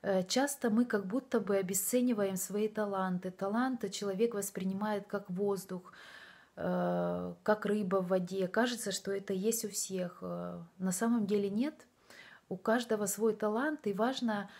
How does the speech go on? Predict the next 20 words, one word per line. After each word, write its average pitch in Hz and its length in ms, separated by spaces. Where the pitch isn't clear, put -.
когда 202 220
мы 196 120
знаем 220 360
свой 262 260
талант, 233 680
э, 190 340
открыто 214 540
об 190 120
этом 202 280
говорим, 220 540
и 202 60
уже 240 200
тогда, 196 320
да, 233 240
люди 220 460
принимают 202 760
решение, 240 560
покупать, 214 480
не 208 100
покупать 208 560